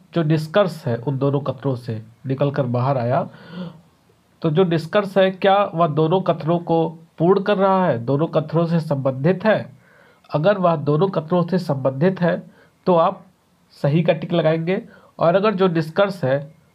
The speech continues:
वह दोनों कथनों पर आधारित नहीं है तो आप वहाँ पर क्रॉस का निशान लगाएंगे। जैसे यहाँ पर दिया गया है कि कुछ जंतु बुद्धिमान होते हैं,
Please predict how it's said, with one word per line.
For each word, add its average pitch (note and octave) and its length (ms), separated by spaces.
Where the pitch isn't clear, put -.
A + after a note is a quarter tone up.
वह D3 160
दोनों D#3+ 340
कथनों F3 340
पर D#3+ 260
आधारित C#3 520
नहीं C3 300
है D3+ 200
तो F3+ 80
आप E3+ 300
वहाँ C#3+ 220
पर E3+ 180
क्रॉस E3+ 280
का E3 120
निशान C#3 400
लगाएंगे। A#2+ 580
जैसे D#3+ 220
यहाँ F3 180
पर F3+ 160
दिया C#3+ 220
गया B2+ 180
है D#3 120
कि E3 180
कुछ A3+ 420
जंतु C#3+ 580
बुद्धिमान C#3+ 520
होते A#2+ 300
हैं, A2+ 280